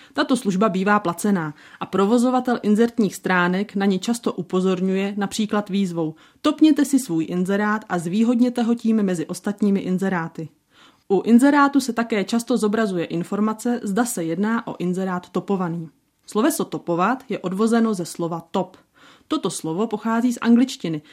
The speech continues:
kde označuje mimo jiné špičku, vrchol nebo nejvyšší, nejprestižnější umístění. V češtině se slovo top vyskytuje ve spojení top modelka, tedy špičková žádaná modelka,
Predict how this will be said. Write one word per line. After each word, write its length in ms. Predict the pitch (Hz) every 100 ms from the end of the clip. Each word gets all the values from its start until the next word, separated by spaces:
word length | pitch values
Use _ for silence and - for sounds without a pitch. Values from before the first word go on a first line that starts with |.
| _
kde 160 | 190 190
označuje 520 | 208 226 247 254 240
mimo 240 | 233 233
jiné 300 | 220 190 147
špičku, 720 | 143 - 262 - 269 262 262 -
vrchol 560 | 208 208 226 214 220 214
nebo 220 | 170 160
nejvyšší, 520 | 190 220 233 - 214
nejprestižnější 840 | 190 202 196 190 202 196 190 190 -
umístění. 600 | 196 208 - 175 160 151 - _ - - _
V 120 | -
češtině 500 | - 233 - 285 294
se 140 | 294 269
slovo 320 | - 226 170
top 300 | - 214 - 202
vyskytuje 480 | 190 214 214 214
ve 100 | 202
spojení 480 | 202 - 185 160 151 - _
top 180 | 180 175
modelka, 580 | 180 185 180 - 208 254 -
tedy 180 | 196 185
špičková 680 | - 233 - 233 233 220
žádaná 480 | 202 185 180 170 147
modelka, 560 | 151 165 160 - 185